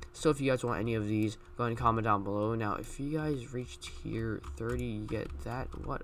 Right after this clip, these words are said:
on earth? Wait, hold up. One tier is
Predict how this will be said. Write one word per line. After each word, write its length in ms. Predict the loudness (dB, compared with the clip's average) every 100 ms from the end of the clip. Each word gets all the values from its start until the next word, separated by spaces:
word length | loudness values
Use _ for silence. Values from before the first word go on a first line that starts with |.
| -4
on 160 | -6 -4
earth? 220 | -2 -2 -4 -12 -14 -14 -18 -18 -10
Wait, 120 | -8 -4
hold 240 | -2 2
up. 220 | 2 0 -4 -10 -10 -12 -14 -16 -18 -18 -16 -14 -14 -18 -18 -18 -18 -16 -16 -14 -14 -16 -18 -18 -14 -6
One 340 | -4 -2 -4
tier 500 | -6 -6 -2 -2 -4 -8 -16 -20 -20 -20 -20 -20 -20 -20 -20 -20 -20 -20 -18 -18 -18 -20 -8
is 320 | -2 -2 -4